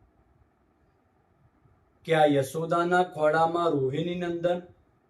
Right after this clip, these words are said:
અને રોહિણી મૈયાના ખોળામાં યશોદાનંદન. લાગે છે મારી પરીક્ષા થઈ રહી છે. અને યશોદાના ખોળામાં બેઠેલા રોહિણી નંદનના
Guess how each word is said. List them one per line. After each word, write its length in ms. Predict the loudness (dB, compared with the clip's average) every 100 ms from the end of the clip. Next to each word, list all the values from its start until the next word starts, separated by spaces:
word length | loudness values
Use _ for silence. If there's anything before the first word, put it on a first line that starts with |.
| _ _ _ -6
અને 260 | -4 0
રોહિણી 460 | 2 2 0 0 0
મૈયાના 600 | -2 -2 -2 -2 -2 -4
ખોળામાં 600 | -2 0 0 0 -2 -2
યશોદાનંદન. 1000 | -8 -2 2 2 0 -4 -4 -4 -4 -8 -16 _ _ _ _ _ _ _ _ _ _ _ _ _ _ _ _ -4
લાગે 380 | -2 0 0 -2
છે 120 | -2
મારી 320 | 0 0 -2
પરીક્ષા 600 | -4 -4 -4 -6 -2 -2
થઈ 260 | -2 -4 -2
રહી 220 | -2 -6
છે. 180 | -10 -18 -20 _ _ _ _ _ _ _ -20 _ _ _ _ -20 -6
અને 340 | -2 0 2
યશોદાના 800 | 2 0 -2 0 4 4 2 -2
ખોળામાં 680 | -4 -2 0 2 0 0 -2
બેઠેલા 720 | 0 -2 0 -2 -2 -2 -6 _ _ _ _ _
રોહિણી 520 | -2 0 2 2 0 0
નંદનના 840 | -4 -4 -2 0 0 0 -4